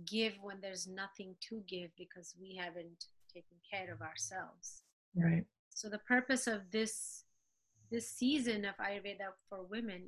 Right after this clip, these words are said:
Speaker 1: is really to share the many different ways that we can take care of ourselves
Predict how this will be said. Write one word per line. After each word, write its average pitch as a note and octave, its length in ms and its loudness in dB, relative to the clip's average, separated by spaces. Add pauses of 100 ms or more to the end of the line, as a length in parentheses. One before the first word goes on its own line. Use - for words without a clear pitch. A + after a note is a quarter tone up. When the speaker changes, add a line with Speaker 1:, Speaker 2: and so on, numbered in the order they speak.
Speaker 1:
is G3 480 -8
really G3 300 -8
to F#3+ 80 -14
share F#3 760 -4
the F3+ 140 -12
many F#3 380 -10
different F3 420 -14
ways F3+ 520 -6
that E3 180 -12 (240)
we F#3+ 140 -20
can F3+ 200 -16
take F#3 220 -12
care F#3 180 -8
of F3+ 100 -10
ourselves F3+ 840 -8